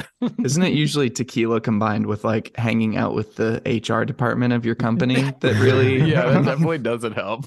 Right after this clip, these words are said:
Speaker 1: <laughs>
Speaker 3: So for, for Laura's thirtieth birthday, uh, we went to, uh, a restaurant in Somerville,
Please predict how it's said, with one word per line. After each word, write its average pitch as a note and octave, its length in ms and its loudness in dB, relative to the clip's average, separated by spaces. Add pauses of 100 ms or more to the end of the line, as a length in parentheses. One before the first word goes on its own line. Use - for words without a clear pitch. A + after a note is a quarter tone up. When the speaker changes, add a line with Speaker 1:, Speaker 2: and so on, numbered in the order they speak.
Speaker 1:
<laughs> - 20 -4 (600)
Speaker 3:
So C#3+ 200 2
for, C#3 560 0
for C3+ 160 -2
Laura's C#3+ 420 0
thirtieth C3 440 0
birthday, A#2 680 -2 (260)
uh, G#2+ 240 -2
we B2+ 140 0
went B2 320 -2
to, A#2 720 -2 (160)
uh, G#2 460 -2
a B2 120 0
restaurant A#2+ 440 0
in G#2+ 80 -6
Somerville, A2 680 -2